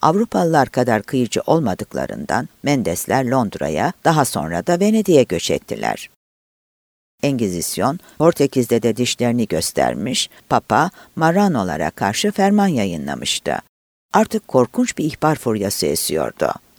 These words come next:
Yasef, Ferrara'ya yerleşerek kendini unutturabildi. Yakışıklı ve gençti. Daha önemlisi şöhretli ve zengindi. Bu yüzden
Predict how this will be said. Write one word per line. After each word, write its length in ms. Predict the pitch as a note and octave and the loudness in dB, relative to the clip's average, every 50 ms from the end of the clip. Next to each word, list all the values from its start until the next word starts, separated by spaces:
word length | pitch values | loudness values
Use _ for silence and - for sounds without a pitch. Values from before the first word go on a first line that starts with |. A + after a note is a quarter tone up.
| _ _ _ _ - | _ _ _ _ -6
Yasef, 520 | - C3+ A2 F#2 - - - C3+ F3 - - - - - - | -2 0 0 0 0 0 0 0 0 0 -4 -14 -20 -8 0
Ferrara'ya 560 | - G#3 A3 G#3+ A#3+ A#3+ A3 G3 D#3+ C#3 A#2 | 2 4 4 6 4 4 4 2 2 2 0
yerleşerek 760 | A2 A2 A#2 A#2 A2 G#2+ G#2+ G#2 - - - C#2 F2+ B2 D3 - | 0 -2 -2 -2 -2 -2 -2 -4 -4 -4 -4 -2 -2 -2 -2 -2
kendini 360 | - E3 F3 F#3 E3+ G3+ G#3 | -2 -2 -2 0 0 0 0
unutturabildi. 960 | F#3+ D#3+ D3 C#3+ B2+ - - B2+ A#2+ A2+ - G2+ F2 D#2 C2+ - - G1+ G1+ - - _ _ _ _ _ _ | 0 0 0 -2 -4 -4 -2 -2 0 0 0 -2 -4 -6 -6 -6 -6 -6 -6 -6 -10 _ _ _ _ _ _
Yakışıklı 600 | - - G3 - - G#3+ - A3+ G3+ - - G3+ F#3 | -6 -4 -4 0 -2 -2 0 -2 -4 -2 0 2 4
ve 140 | E3 C#3 - | 4 2 2
gençti. 500 | - A2 G2 D#2+ - - - - - A#1 - - _ _ _ _ _ - | 0 -2 -4 -4 -6 -8 -6 -4 -2 -4 -4 -4 _ _ _ _ _ -2
Daha 240 | C3+ B2 D3 A2+ | 0 2 2 2
önemlisi 580 | F2+ F2 E2 C#2+ C#2 C2 C2 D#2 - - - F3+ | 0 -2 -6 -6 -8 -8 -8 -8 -6 -4 -4 -2
şöhretli 580 | - - C3+ A#2+ G#2 G#2+ G#2 G#2+ - - D#3 G3+ | 0 2 0 0 2 0 -2 -2 -2 -2 0 2
ve 140 | G3+ F3+ | 2 2
zengindi. 640 | D#3+ - A#2 A2 G2 D#2+ D#2+ C#2 A#1 - - A#1 - - _ _ _ _ _ _ _ _ _ - | 2 2 0 0 -2 -2 -4 -6 -6 -6 -6 -6 -6 -8 _ _ _ _ _ _ _ _ _ 2
Bu 80 | E3+ C#3+ | 4 4
yüzden 480 | F#2 C2 - - - - F#2 A#2+ - | 4 2 -2 -6 -4 -4 -4 -4 -6